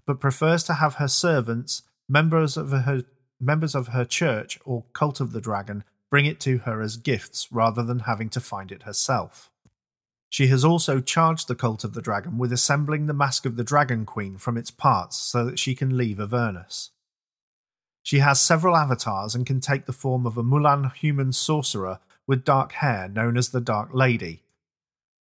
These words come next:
the Chromatic Dragon, which is the iconic five-headed dragon with the wyvern-like tail that ends in a poisoned barb, as well as the Undying Queen, which is a Dracolich version of the Chromatic Dragon. Unlike Ettin's,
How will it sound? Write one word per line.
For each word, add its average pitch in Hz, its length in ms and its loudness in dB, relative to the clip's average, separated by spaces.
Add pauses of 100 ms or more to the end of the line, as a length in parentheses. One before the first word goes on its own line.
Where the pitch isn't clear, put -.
(160)
the 131 80 0
Chromatic 131 640 0
Dragon, 117 500 0 (160)
which 117 240 -4
is 110 120 -4
the 120 80 -2
iconic 117 500 -2
five-headed 123 560 0
dragon 113 400 0
with 113 140 -4
the 110 60 -8
wyvern-like 113 680 0
tail 113 340 0
that 110 220 -6
ends 120 240 0
in 120 100 -2
a 110 60 -6
poisoned 107 560 -6
barb, 113 400 0 (600)
as 147 160 4
well 151 220 2
as 165 220 0
the 156 140 2
Undying 127 640 2
Queen, 101 500 -2 (340)
which 131 180 2
is 123 100 2
a 127 60 2
Dracolich 120 640 -2
version 110 400 -6
of 107 100 -8
the 120 80 -4
Chromatic 113 540 -6
Dragon. 110 420 -2 (1500)
Unlike 147 460 2
Ettin's, 113 540 -2